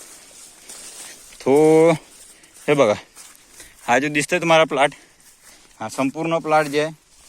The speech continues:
तो आठ ते दहा दिवसांनी जे आहे तो लेट येणार आहे. तर बघू शकता हे बघा फुलोरा स्टेजमध्ये आहे. हे बघा आत्ता जे आहे याची फ्लावरिंग जी आहे ते स्टार्ट झालेली आहे आणि आपल्या याची जी आहे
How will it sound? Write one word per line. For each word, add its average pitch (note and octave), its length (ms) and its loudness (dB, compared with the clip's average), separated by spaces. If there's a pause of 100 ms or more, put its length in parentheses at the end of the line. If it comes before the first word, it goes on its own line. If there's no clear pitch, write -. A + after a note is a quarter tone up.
(340)
तो A#2 60 -6
आठ B2+ 220 2
ते D#3 60 -2
दहा C#3 160 4
दिवसांनी D3+ 840 -2
जे C3 160 -6
आहे C3 140 2 (500)
तो C3 40 -10
लेट D#3 240 0
येणार D3 220 0
आहे. D#3 280 -8
तर A2+ 80 -10
बघू C#3 240 -2
शकता E3 300 -2 (540)
हे C#3 80 2
बघा A#2 200 4 (420)
फुलोरा D#3+ 360 4
स्टेजमध्ये D#3 460 2
आहे. F#3+ 100 0 (220)
हे B2 60 -6
बघा G#2 200 -4 (600)
आत्ता B2 300 2
जे C#3 140 2
आहे C#3 120 4
याची C3+ 280 -2
फ्लावरिंग C3 640 2
जी C#3 80 4
आहे B2 120 2 (380)
ते B2 80 -2
स्टार्ट B2+ 280 2
झालेली C3 300 2
आहे C3+ 80 -2 (480)
आणि B2 400 2
आपल्या C3+ 420 0
याची C#3 180 -2
जी C#3+ 140 0
आहे B2 120 0